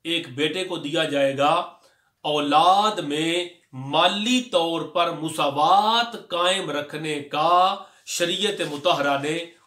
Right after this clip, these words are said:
हुक्म दिया है और ये बात समझनी बड़ी ज़रूरी है।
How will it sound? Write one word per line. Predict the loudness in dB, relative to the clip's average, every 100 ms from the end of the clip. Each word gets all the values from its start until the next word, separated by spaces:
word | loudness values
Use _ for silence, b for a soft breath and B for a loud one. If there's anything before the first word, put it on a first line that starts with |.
| _
हुक्म | -8 -8 -8
दिया | -6 0 0
है | 0 -2 -4 -10 _
और | -6
ये | -6
बात | 0 2 2
समझनी | -2 -8 -8 -6
बड़ी | -6 -6
ज़रूरी | -4 -4 -4 0
है। | 0 -2 -4